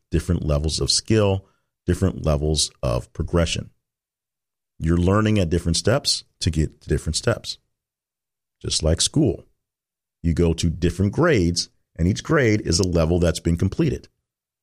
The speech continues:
From kindergarten or now pre-kindergarten, where you basically learn to socialize with other kids and learn the basics of sitting still and getting in class,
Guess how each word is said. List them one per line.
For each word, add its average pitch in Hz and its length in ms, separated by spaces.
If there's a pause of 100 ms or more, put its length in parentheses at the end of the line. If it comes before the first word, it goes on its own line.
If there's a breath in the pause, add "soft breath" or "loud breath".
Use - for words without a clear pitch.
(220)
From 76 140
kindergarten 85 640
or 76 140
now 73 220
pre-kindergarten, 98 920
where 80 160
you 82 140
basically 80 500 (300 soft breath)
learn 92 300
to 87 60
socialize 85 640
with 82 100
other 78 120
kids 104 360
and 78 80
learn 78 100
the 73 60
basics 85 460
of 76 220 (300)
sitting 95 340
still 87 500 (260 loud breath)
and 85 180
getting 82 240
in 78 80
class, 95 560